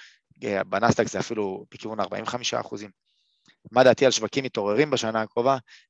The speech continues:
אה, שוב, אני חושב ש-, אה, סין באמת מאוד זולה, אז יכול להיות ש-, אה, נראה אותה דו-, ו-, והיא נתנה תשואה שלילית השנה, אז אולי תיתן תשואה חיובית. אה, אבל סך הכל,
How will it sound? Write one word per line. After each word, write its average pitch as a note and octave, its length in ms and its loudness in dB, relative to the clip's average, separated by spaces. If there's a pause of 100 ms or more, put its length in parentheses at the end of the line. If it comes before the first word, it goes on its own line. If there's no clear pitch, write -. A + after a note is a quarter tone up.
(220)
אה, A2 300 2 (100)
שוב, C#3 320 2
אני A#2+ 240 4
חושב D3 640 4
ש-, - 260 -4
אה, G2 600 0 (280)
סין D#3 280 -2
באמת C3+ 300 4
מאוד A#2 240 0
זולה, G#2+ 260 2
אז G2+ 120 -2
יכול G#2 240 -6
להיות G#2+ 220 0
ש-, - 100 -8
אה, F#2+ 500 -6
נראה F#2+ 160 -6
אותה G2+ 180 -2
דו-, F#2+ 80 -4 (200)
ו-, A#2 180 -2
והיא B2+ 300 4
נתנה A2 240 -4
תשואה B2 220 0
שלילית A2 300 -2
השנה, G#2 220 -4
אז F#2+ 80 -6
אולי G2 180 -2
תיתן - 360 -14
תשואה G2 260 -6
חיובית. A2 440 -6 (760)
אה, G2 260 -2 (100)
אבל G2+ 160 -2
סך B2+ 300 0
הכל, B2+ 240 0